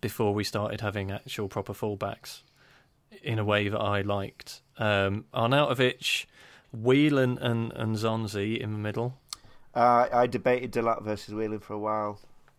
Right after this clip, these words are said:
Speaker 1: Yeah, I did as well. I, I, I think Delap would be, like, first name on the bench here. Um, and on the left, I've got Everington.
Speaker 2: Yeah, absolutely fair. I, I feel, like, slightly ashamed for leaving out, uh, Etherington, but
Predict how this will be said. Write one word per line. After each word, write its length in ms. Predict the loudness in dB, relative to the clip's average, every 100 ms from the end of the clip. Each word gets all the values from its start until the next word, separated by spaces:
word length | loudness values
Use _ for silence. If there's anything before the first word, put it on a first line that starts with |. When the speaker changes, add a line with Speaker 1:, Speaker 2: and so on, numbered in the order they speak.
| _
Speaker 1:
Yeah, 360 | -6 -2 0 -2 -8 -2
I 240 | 0 0
did 240 | -2 -4
as 140 | -4 -6
well. 240 | -6 -8 _ _ _ _ _
I, 80 | -4
I, 240 | -2 -2 -6 -10 -20 -2
I 120 | -2
think 220 | 0 -2 -4 _ 0
Delap 300 | 4 4 2
would 140 | -2
be, 140 | 0 0
like, 200 | 0 0
first 300 | 0 0 0
name 180 | 0 2
on 100 | 0
the 80 |
bench 320 | 0 -2 -2 -8
here. 240 | -6 -8 _ -20 -18 -2
Um, 420 | 2 4 2 -4 _ -20 -14 -4
and 120 | -2
on 100 | 0
the 80 | 0
left, 300 | 2 0 -2
I've 100 | -4
got 120 | -2 0
Everington. 560 | 0 0 -2 -4 -6 -8 _ _ _ _ -20 -20 -20 -20 -20 -20 -10
Speaker 2:
Yeah, 320 | 0 2 2 -4 _ _ -2
absolutely 420 | -2 -2 -8 -8
fair. 280 | -2 -2 2
I, 240 | 2 2 0
I 20 |
feel, 280 | 0 0 0
like, 400 | -2 -4 _ -20 _ _
slightly 340 | 0 2 0
ashamed 300 | -6 -6 -6
for 100 | -6
leaving 320 | -6 -4 -4 -4
out, 240 | -4 -6 _ _ _ _ -6
uh, 200 | -4 -4
Etherington, 600 | -4 -4 -10 -10 -14 -12
but 140 | -12